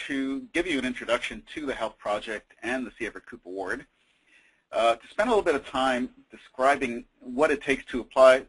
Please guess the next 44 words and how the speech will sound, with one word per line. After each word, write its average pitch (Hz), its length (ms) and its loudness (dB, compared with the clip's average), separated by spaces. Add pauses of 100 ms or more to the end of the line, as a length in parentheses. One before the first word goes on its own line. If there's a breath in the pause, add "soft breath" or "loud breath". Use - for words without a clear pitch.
for 117 140 -10
the 107 140 -10
award 92 420 -8
and 110 200 -10
some 110 120 -16
frequently 123 460 -8
asked 107 200 -6
questions 110 380 -8
about 139 300 0
the 101 100 -10
award. 67 400 -14 (580)
Um, 95 500 -6 (160)
a - 40 -20
lot 110 200 -2
of 107 60 -6
people 107 280 -10
want 107 160 -4
to 101 160 -6 (120)
find 110 200 -2
out, 98 180 0
you 113 80 -12
know, 95 80 -8
what 101 160 -6
do 117 120 0
I 104 220 2
need 113 200 -10
to - 100 -20
do, 120 160 -2
how 110 140 -6
do 107 100 0
I 98 80 2
do 101 220 -4
it, 101 100 -2 (580 loud breath)
uh, 90 220 -2
what 113 220 0
are 117 40 -2
the 104 160 -4
ins 113 160 -4
and 104 120 -4
outs, 104 320 -2 (260)
uh, 92 320 -2
and 92 180 -20
so 147 120 0
forth. 107 240 -2